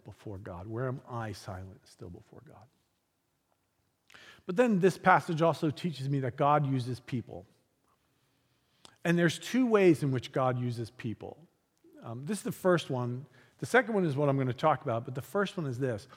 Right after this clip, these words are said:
When we start talking about the call of God, or we start talking about the will of God, those kind of things, let's always recognize that the call of God is never simply for us.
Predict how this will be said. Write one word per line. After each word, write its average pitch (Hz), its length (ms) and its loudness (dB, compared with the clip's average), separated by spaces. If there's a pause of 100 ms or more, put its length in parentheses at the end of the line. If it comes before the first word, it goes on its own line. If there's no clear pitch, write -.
(260)
When 160 120 4
we 226 80 6
start 254 260 2
talking 208 280 6
about 160 140 4
the 135 60 -12
call 160 360 2
of 131 140 -2
God, 139 300 2
or 170 100 -2
we 143 80 4
start 170 240 2
talking 175 220 4
about 151 140 2
the 131 60 2
will 151 360 6
of 151 120 0
God, 160 540 2
those 143 220 0
kind 156 200 -2
of 143 100 -6
things, 165 360 -6 (460)
let's 233 220 4
always 226 580 4
recognize 147 1000 2 (380)
that 147 180 2
the 156 60 -8
call 247 480 4
of 196 160 4
God 165 380 6
is 135 240 -2
never 190 600 6
simply 165 500 -2
for 151 280 -2
us. - 460 -4